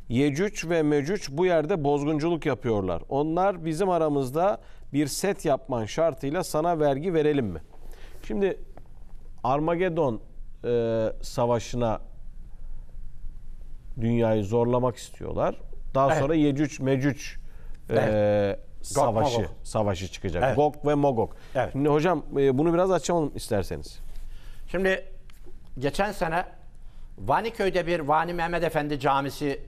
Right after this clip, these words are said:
Speaker 2: yandı.
Speaker 1: Evet.
Speaker 2: Ee, devletimiz zannediyorum camiyi
Speaker 1: Haberini
Speaker 2: yenilmiş
Speaker 1: yapmıştık,
Speaker 2: halde.
Speaker 1: evet. Vani-, Vaniköy'deki
Speaker 2: Tabii.
Speaker 1: yangını
Speaker 2: Vani
Speaker 1: yapmıştık.
Speaker 2: Mehmet Efendi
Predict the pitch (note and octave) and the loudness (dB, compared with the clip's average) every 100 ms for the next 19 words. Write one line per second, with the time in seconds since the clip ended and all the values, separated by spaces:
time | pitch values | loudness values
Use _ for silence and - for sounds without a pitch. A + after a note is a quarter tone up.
0 | - G#2+ F#2+ E2+ E2 - - - - - | -4 -2 -2 -4 -6 -6 -8 -10 -10 -10
1 | - - A#2+ F#2 - - - - - - | -6 2 2 2 0 -6 -6 -6 -4 -2
2 | G2+ G2 F2+ F2 - - - B2 D#3 B2 | 0 0 -2 -4 -6 -8 -6 0 0 0
3 | - C3 D3 - - - - - - - | -4 -6 -6 -6 -6 -6 -6 -8 -6 -6
4 | - - - - - B2+ C3+ F2+ G#2+ C#3 | -4 -6 -8 -10 -2 2 2 0 -2 -2
5 | - - A#2 A2 B2 A2 G#2 C3 A#2 A2+ | -4 -6 -6 0 2 2 2 2 4 6
6 | D#3 D3 F3 - - C3 F#2+ - A#2 A2 | 6 4 2 -4 0 0 2 2 2 2
7 | A2+ A2 A2 G2+ G2 A2 G#2 C3 G#2+ F#2+ | 2 2 2 0 0 0 0 0 0 -2
8 | F#2+ C3+ C#3+ F#3+ A3 G#3 A3 G#3+ D#3+ A#2+ | 0 2 2 2 -2 0 0 0 0 -2
9 | B2 - | -4 -6